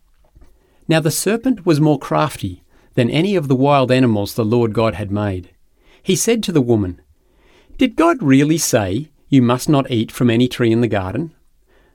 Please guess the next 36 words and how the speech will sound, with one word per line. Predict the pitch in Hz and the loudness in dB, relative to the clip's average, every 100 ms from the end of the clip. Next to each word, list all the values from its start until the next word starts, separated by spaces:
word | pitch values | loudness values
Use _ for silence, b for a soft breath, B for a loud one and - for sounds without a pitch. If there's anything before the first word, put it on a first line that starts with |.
| _ | _
The | 110 | 0
woman | 123 120 | 4 4
said | 104 113 104 | 2 -2 -2
to | |
the | 107 | -6
serpent, | 101 127 127 101 110 - _ _ _ _ _ | -2 0 0 -2 -12 -20 _ _ _ _ _
'We | 131 | 2
may | 123 110 | 2 2
eat | 117 214 - | 0 -2 -8
fruit | - 156 123 - | 0 2 2 0
from | - 120 | -2 -2
the | 113 | 0
trees | - 143 120 | 0 2 2
in | 113 | 2
the | 98 | 0
garden, | 104 147 160 92 90 b b - | -2 -2 -4 -8 -12 b b -4
but | 127 | -2
God | 117 180 160 | 2 0 2
did | 135 185 | -2 -2
say, | - 104 95 - - | -4 -4 -6 -14 -2
"You | 120 | 2
must | 113 127 160 | 2 2 0
not | 202 196 | -2 0
eat | 170 180 | 0 -2
fruit | - 123 110 - b | -2 0 0 -2 b
from | - 123 | -2 0
the | 120 | 0
tree | - 135 131 | 0 2 4
that | 123 117 | 2 -2
is | 113 104 | -4 -2
in | 117 110 | 0 2
the | |
middle | 117 220 254 | 2 0 2
of | 135 98 | 0 -2
the | 95 | -6
garden, | 98 92 95 107 | -6 -8 -10 -14